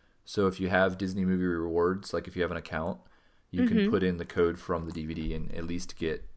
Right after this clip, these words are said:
Speaker 1: um, points through Disney Movie Rewards. So that was, that was cool. I wasn't expecting to see that, so.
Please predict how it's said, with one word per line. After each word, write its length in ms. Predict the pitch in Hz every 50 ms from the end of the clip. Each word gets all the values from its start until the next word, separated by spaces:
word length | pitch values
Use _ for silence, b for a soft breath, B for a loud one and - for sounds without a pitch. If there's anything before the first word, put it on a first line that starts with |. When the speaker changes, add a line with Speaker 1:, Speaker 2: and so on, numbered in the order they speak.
| - - -
Speaker 1:
um, 520 | - 82 80 80 78 78 78 78 80 90 - - - - - -
points 580 | - 98 90 78 - - - - - - - - - -
through 240 | - - 87 80 78
Disney 280 | 78 85 80 76 80 76
Movie 240 | 78 78 76 76 76
Rewards. 460 | 71 71 73 76 76 78 78 78 -
So 100 | - -
that 180 | 85 85 - -
was, 280 | 85 85 - - - -
that 120 | 131 131
was 120 | 117 - -
cool. 160 | - 78 78
I 60 | 85
wasn't 260 | 90 95 90 90 87
expecting 420 | 80 - - 87 80 - - 76 78
to 60 | -
see 120 | - 78 78
that, 300 | 76 73 73 - - -
so. 220 | - - -